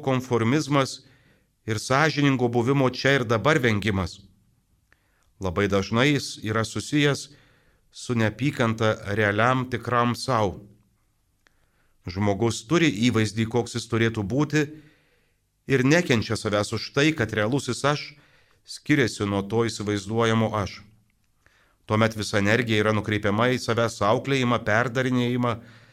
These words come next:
siekiant susigalvoto tikslo ir nepriimant savęs čia ir dabar.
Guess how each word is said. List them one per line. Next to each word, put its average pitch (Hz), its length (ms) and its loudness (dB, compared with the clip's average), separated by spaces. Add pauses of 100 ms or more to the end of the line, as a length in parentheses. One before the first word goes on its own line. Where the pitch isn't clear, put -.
(240)
siekiant 131 560 0
susigalvoto 110 680 0
tikslo 139 680 0 (720)
ir 117 260 4
nepriimant 117 640 4
savęs 98 340 0
čia 110 240 0
ir 107 80 -4
dabar. 104 340 0